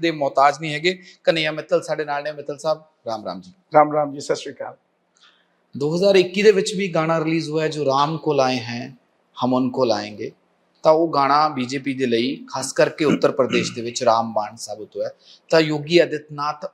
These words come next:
Speaker 1: ਬੰਪਰ ਵੋਟਾਂ ਦੇ ਨਾਲ, ਬੰਪਰ ਸੀਟਾਂ ਦੇ ਨਾਲ ਵਿਕਟਰੀ ਕਰਦੇ ਨੇ।
Speaker 2: ਦੇਖੋ, ਹਰ ਕਲਾਕਾਰ ਦੇ ਨਾ ਦਿਲ 'ਚ ਕੁਛ ਨਾ ਕੁਛ ਚੱਲਦਾ ਰਹਿੰਦਾ ਹੈ।
Speaker 1: ਹੂੰ।
Speaker 2: ਤੇ ਜਦੋਂ ਮੈਂ ਉਹ ਗੀਤ ਗਾਇਆ ਸੀ, "ਜੋ ਰਾਮ ਕੋ ਲਾਏ ਹੈਂ",
Speaker 1: ਹੂੰ।
Speaker 2: ਉਦੋਂ ਵੀ ਇਹੀ ਭਾਵ ਸੀਗਾ ਵੀ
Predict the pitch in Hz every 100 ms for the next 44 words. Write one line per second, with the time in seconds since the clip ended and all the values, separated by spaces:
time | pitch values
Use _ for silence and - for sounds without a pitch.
0 | _ - 196 - - 175 160 - 185 151
1 | 127 127 135 131 127 127 143 180 - _
2 | _ 123 135 165 - 139 127 139 131 127
3 | 120 110 - 113 110 95 87 87 - _
4 | _ _ _ _ _ _ 135 151 185 165
5 | 165 165 165 156 147 147 165 190 143 160
6 | 160 - 151 151 160 180 175 147 143 143
7 | 127 - - - _ _ - 107 82 -
8 | _ _ _ _ 151 151 160 175 175 165
9 | 180 175 175 165 165 160 160 160 160 156
10 | 147 143 151 147 147 139 151 - 120 101
11 | 82 - _ _ - 151 170 185 190 180
12 | 180 180 170 139 160 151 160 165 165